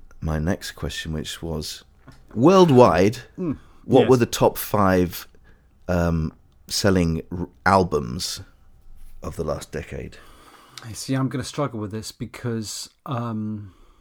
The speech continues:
Speaker 2: I don't think I've really kept up with music in the last
Speaker 1: Well,
Speaker 2: ten
Speaker 1: uh,
Speaker 2: years,
Speaker 1: the clue
Speaker 2: fifteen
Speaker 1: I'll
Speaker 2: years.
Speaker 1: say is that they're all exactly what you would expect <laughs> to be in the top
Speaker 2: Uh, Ta-,
Speaker 1: five.
Speaker 2: uh, Ta-, Taylor Swift?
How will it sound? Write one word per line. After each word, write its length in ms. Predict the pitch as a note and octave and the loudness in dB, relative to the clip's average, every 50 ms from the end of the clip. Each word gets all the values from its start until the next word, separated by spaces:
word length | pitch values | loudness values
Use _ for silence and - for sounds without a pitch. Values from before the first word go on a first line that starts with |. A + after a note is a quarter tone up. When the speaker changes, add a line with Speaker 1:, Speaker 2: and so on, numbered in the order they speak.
| _ _ _ _ _ _ - _ | _ _ _ _ _ _ -20 _
Speaker 2:
I 120 | A#2 C3 | -12 -10
don't 220 | C3 - D3 D3 C#3 | -6 -6 -6 -6 -4
think 220 | - D3 C3+ C3 | -4 -6 -4 -4
I've 180 | C3+ C3 A#2 A#2+ | -6 -8 -6 -6
really 180 | B2+ A#2+ B2 | -6 -6 -6
kept 320 | - - - - - - - | -8 -8 -10 -12 -10 -10 -12
up 100 | C3 C3 | -12 -10
with 160 | B2+ A2 G2 | -12 -10 -8
music 360 | A2 A2 G#2+ G2+ G2 A2 A#2 - | -8 -8 -8 -8 -12 -16 -18 -16
in 60 | A#2+ A2 | -14 -14
the 60 | G#2 | -12
last 420 | G#2 G#2+ G#2+ G2 - - - - | -12 -12 -12 -14 -16 -20 -12 0
Speaker 1:
Well, 220 | A#2 A#2+ B2 A2+ A#2+ | 4 4 4 6 4
Speaker 2:
ten 120 | D3 - | 2 2
Speaker 1:
uh, 100 | G#2 B2 | 4 4
Speaker 2:
years, 100 | B2 B2 | 4 4
Speaker 1:
the 80 | B2+ C3 | 2 0
clue 220 | B2 - - D#3+ | -2 0 0 2
Speaker 2:
fifteen 40 | D#3+ C#3+ | 4 4
Speaker 1:
I'll 40 | B2 | 4
Speaker 2:
years. 120 | A#2 A2+ - | 4 4 4
Speaker 1:
say 120 | C3 A#2+ | 4 4
is 100 | A2+ G2+ | 4 4
that 140 | A2 G#2+ F#2+ | 2 0 2
they're 280 | G2 G2+ G2 G2 G2 - - | 2 2 2 2 0 -2 -2
all 560 | - A#2 A2+ A2+ A2 A2 G2+ F#2 F#2 - - - | 0 2 4 4 4 4 4 4 2 0 -2 -4
exactly 420 | G2 G2+ F#2 F#2 G2 F#2+ D2+ D2+ F2 | -6 -6 -2 0 0 0 0 0 -4
what 220 | F2 E2+ C#2+ C#2+ | -4 -4 -4 -4
you 100 | E2 E2+ | -4 -4
would 80 | E2+ E2 | -4 -4
expect 560 | D#2 D2+ - - - E2+ C2+ - - - - - - - - | -4 -6 -8 -8 -6 -6 -8 -8 -10 -14 -14 -14 -16 -18 -12
<laughs> 180 | - G2+ - - | -12 -12 -10 -8
to 100 | - D2 | -8 -6
be 140 | D#2+ D2+ | -4 -4
in 80 | D2+ D2 | -4 -6
the 60 | D2+ | -8
top 180 | - - C#3 B2+ | -6 -4 -2 -2
Speaker 2:
Uh, 60 | B2+ | -2
Ta-, 240 | B2+ - - - - | -2 -4 -2 -2 -2
Speaker 1:
five. 100 | D3 - | 0 0
Speaker 2:
uh, 220 | C#3+ C#3 C#3 C#3 - | 0 0 0 -2 -4
Ta-, 360 | - - E3+ F3 F#3 D3+ D3+ | -4 0 2 2 2 2 -2
Taylor 280 | C#3 - E3 F3 F3 D#3 | -4 -4 -2 -2 -2 -4
Swift? 400 | - D#3+ F3 F#3+ - - - | -4 -2 -4 -4 -4 -6 -14